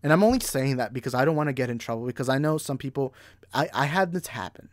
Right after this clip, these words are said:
for Eternals. I remember when I reviewed Eternals, I actually had someone message me saying, "Why didn't you tell me this movie was gonna have a grooming scene?" And I was like, "Grooming? What?" And they were telling me about the Phastos scene, how he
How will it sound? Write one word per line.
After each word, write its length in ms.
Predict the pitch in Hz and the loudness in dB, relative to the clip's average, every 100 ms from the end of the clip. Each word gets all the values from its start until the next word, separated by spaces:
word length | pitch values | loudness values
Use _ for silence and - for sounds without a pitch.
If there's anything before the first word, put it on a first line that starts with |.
| _ _ _ _ _ _ _ _ _ | _ _ _ _ _ _ _ _ _
for 220 | - 123 | -2 0
Eternals. 540 | 120 - 123 104 - - | 0 -4 -6 -6 -10 -4
I 60 | |
remember 300 | 123 156 165 | -2 0 -2
when 160 | 156 147 | -2 0
I 40 | |
reviewed 400 | 127 120 117 123 | 0 -2 -4 -2
Eternals, 680 | 120 117 120 120 139 156 - - _ _ _ _ _ _ - | -2 -2 -4 -2 -4 -6 -14 -20 _ _ _ _ _ _ -2
I 100 | 120 | 2
actually 380 | 131 - 190 | 2 0 -8
had 200 | 120 131 | -6 -8
someone 300 | - 127 117 | -6 -6 -4
message 380 | 113 113 - 123 | -6 -8 -10 -12
me 80 | 127 | -12
saying, 420 | - 120 123 127 - - - _ | -6 -2 -2 -4 -8 -20 -20 _
"Why 180 | 120 135 | -2 0
didn't 200 | 175 165 | 0 -2
you 60 | 196 | -6
tell 260 | - 151 | -4 -2
me 100 | 190 | 0
this 180 | 151 123 | -2 -2
movie 220 | 127 120 | -2 0
was 160 | 117 113 | -2 -4
gonna 160 | 120 | -4
have 280 | 117 117 120 | -4 -6 -4
a 60 | 117 | -4
grooming 440 | 117 117 135 117 | -4 -2 -2 -4
scene?" 240 | - 113 - | -6 -10 -8
And 100 | 117 | -8
I 60 | |
was 140 | 127 123 | -8 -8
like, 140 | 120 | -12
"Grooming? 440 | - 131 165 117 120 | -10 -10 -8 -8 -8
What?" 200 | 175 302 - - - | -8 -8 -16 -20 -14
And 140 | - 123 | -6 -4
they 80 | 123 | -2
were 60 | |
telling 260 | - 139 131 | -2 0 0
me 60 | |
about 220 | 127 120 - | 0 -2 -4
the 60 | |
Phastos 600 | - 151 156 - 151 143 | 0 2 2 0 -2 -2
scene, 400 | - 151 135 127 | -4 -4 -4 -4
how 80 | |
he 60 | 120 | -8